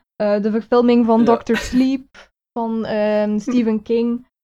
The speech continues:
Speaker 1: Eh, wat, er is genoeg te zien eigenlijk,
Speaker 3: Ja.
Speaker 1: van film-,
Speaker 2: Ja.
Speaker 1: recente films
Speaker 2: Ja.
Speaker 1: die nu al uitkomen eigenlijk.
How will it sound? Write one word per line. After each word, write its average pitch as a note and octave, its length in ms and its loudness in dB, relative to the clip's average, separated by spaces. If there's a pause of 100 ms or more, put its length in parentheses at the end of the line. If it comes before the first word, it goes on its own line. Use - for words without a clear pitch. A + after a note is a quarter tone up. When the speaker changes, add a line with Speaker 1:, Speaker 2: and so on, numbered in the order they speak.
(160)
Speaker 1:
Eh, G#3 300 -4
wat, G3+ 260 -8
er A#3+ 60 -4
is B3+ 160 -4
genoeg C4 280 2
te G3+ 140 -6
zien F3+ 300 -6
eigenlijk, F#3 340 -4
Speaker 3:
Ja. - 60 -20
Speaker 1:
van G3+ 160 -4
film-, G#3 280 -2
Speaker 2:
Ja. - 120 2
Speaker 1:
recente A3 380 -2
films G#3 240 -2
Speaker 2:
Ja. F#3+ 100 2
Speaker 1:
die G3+ 120 -4
nu G3+ 140 0
al F3 240 -2
uitkomen F3+ 560 -8
eigenlijk. F#3 480 -14